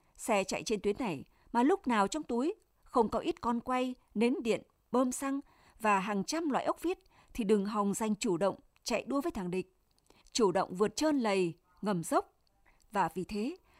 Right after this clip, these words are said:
anh đã phải nhắc nhở mỗi đầu xe phải luôn luôn có từ mười loại chi tiết trở lên. Mỗi xe phải trả lời được đại đội trưởng của mình rằng ngày mai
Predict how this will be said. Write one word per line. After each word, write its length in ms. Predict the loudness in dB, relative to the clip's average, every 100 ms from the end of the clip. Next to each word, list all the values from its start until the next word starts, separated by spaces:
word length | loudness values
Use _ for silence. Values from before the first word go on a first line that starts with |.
| _
anh 200 | -2 0
đã 80 | -2
phải 140 | -2
nhắc 240 | -2 -2 0
nhở 240 | 0 0
mỗi 220 | 0 0
đầu 180 | 0 -2
xe 300 | -2 -4 -4 -6 -18 -10
phải 180 | -4 -2
luôn 220 | 0 2
luôn 300 | 2 2 0 -4 -6
có 80 | -4
từ 220 | 0 0
mười 340 | 2 2 2 0
loại 260 | 0 -2 -2
chi 140 | -4
tiết 200 | -2 -2
trở 120 | -2
lên. 280 | -2 -2 -2 -6 _ _ _ _ _ -4
Mỗi 160 | -4
xe 320 | -2 -2 -2 -4 -6
phải 140 | -8
trả 180 | -4 -2
lời 220 | -2 -2
được 220 | 0 -2 -2
đại 140 | -4
đội 120 | -4
trưởng 180 | -4 -4
của 160 | -2 -4
mình 260 | -2 -4 -6 _ -18
rằng 320 | -2 0 2
ngày 140 | 0 -2
mai 340 | -2 -2 -4